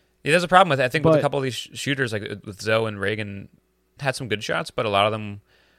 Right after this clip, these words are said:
Speaker 2: Right.
Speaker 1: were hard, but wide or high. And a lot of Reagan's especially were, like, that could have
Speaker 2: Right.
Speaker 1: been great shots if she got 'em on target 'cause they're lasers. She just, I, I think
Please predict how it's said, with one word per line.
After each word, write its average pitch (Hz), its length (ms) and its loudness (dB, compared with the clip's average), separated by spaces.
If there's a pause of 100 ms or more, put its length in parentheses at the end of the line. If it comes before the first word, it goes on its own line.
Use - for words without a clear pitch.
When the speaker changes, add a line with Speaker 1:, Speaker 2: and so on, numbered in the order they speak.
Speaker 2:
Right. 110 280 -10
Speaker 1:
were 107 180 2
hard, 120 480 0
but - 160 -2
wide 101 300 2
or 90 80 -2
high. 90 280 -2
And 90 280 -8
a 87 40 -4
lot 101 180 2
of 104 100 -4
Reagan's 92 260 -4
especially 87 400 -8
were, 80 160 -6
like, 85 200 -12 (240)
that - 200 -4 (300)
could 151 160 -2
have 196 60 4
Speaker 2:
Right. 185 40 -2 (120)
Speaker 1:
been 113 100 -8
great 107 320 -2
shots - 560 -4 (140)
if - 160 -10
she - 120 -8
got 98 160 0
'em 101 60 -4
on 92 80 -6
target 104 400 -4
'cause 95 100 -12
they're 87 180 -4 (160)
lasers. 95 500 -6 (760)
She - 160 -8
just, 104 160 -8
I, 104 120 0
I 110 100 0
think 107 200 -6